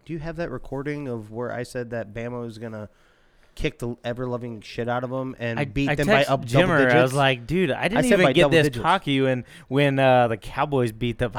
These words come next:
Speaker 2: Vikings
Speaker 1: told,
Speaker 2: with a shitty backup
Speaker 1: I told
Speaker 2: quarterback."
Speaker 1: you
Speaker 2: Like,
Speaker 1: by double
Speaker 2: Jesus
Speaker 1: digits,
Speaker 2: Christ, dude.
Speaker 1: both of you, and you guys were riding the
Speaker 2: <laughs>
Speaker 1: Georgia nuts.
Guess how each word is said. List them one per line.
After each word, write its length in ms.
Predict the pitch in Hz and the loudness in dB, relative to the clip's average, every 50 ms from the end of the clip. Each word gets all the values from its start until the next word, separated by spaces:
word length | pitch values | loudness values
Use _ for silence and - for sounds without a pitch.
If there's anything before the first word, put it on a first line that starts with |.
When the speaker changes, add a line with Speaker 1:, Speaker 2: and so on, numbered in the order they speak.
| 131 160 | -2 0
Speaker 2:
Vikings 120 | 151 156 151 | 0 2 2
Speaker 1:
told, 200 | 190 208 202 127 | 4 4 4 2
Speaker 2:
with 80 | 123 | 2
a 20 | - | -2
shitty 300 | - - 147 135 131 123 | -2 -2 0 0 0 2
backup 240 | 139 131 123 - 160 | 0 0 2 4 2
Speaker 1:
I 40 | 214 | 4
told 80 | 226 | 6
Speaker 2:
quarterback." 440 | - 165 180 - 208 202 226 - 190 | 6 8 8 8 8 8 6 4 6
Speaker 1:
you 60 | 185 | 6
Speaker 2:
Like, 140 | 185 - - | 4 4 6
Speaker 1:
by 140 | 165 143 135 | 6 6 4
double 400 | 127 120 131 147 151 160 160 165 160 | 4 2 4 4 4 4 4 2 0
Speaker 2:
Jesus 120 | - - 143 | 0 0 0
Speaker 1:
digits, 220 | 147 143 139 143 | 2 2 2 2
Speaker 2:
Christ, 280 | 160 151 117 - - - | 0 0 -2 -4 -8 -6
dude. 80 | 120 | -2
Speaker 1:
both 260 | 139 139 147 135 - | 0 0 0 -2 -2
of 60 | 131 117 | -4 -4
you, 160 | 107 101 104 | -4 -4 -6
and 260 | 104 - 123 131 139 | -8 -8 -8 -6 -4
you 60 | 147 | -2
guys 220 | 180 160 151 127 127 | 0 0 0 2 0
were 120 | 127 120 | -2 0
riding 440 | 120 127 127 131 143 151 151 151 156 | 0 0 0 2 2 2 0 0 -2
the 100 | 151 160 | -2 -2
Speaker 2:
<laughs> 0 | |
Speaker 1:
Georgia 400 | 123 139 135 139 135 120 135 131 | -2 -2 -2 -2 -2 -2 -4 -6
nuts. 560 | 123 120 117 113 101 98 - - - - - | -6 -6 -8 -10 -12 -14 -16 -18 -20 -20 -20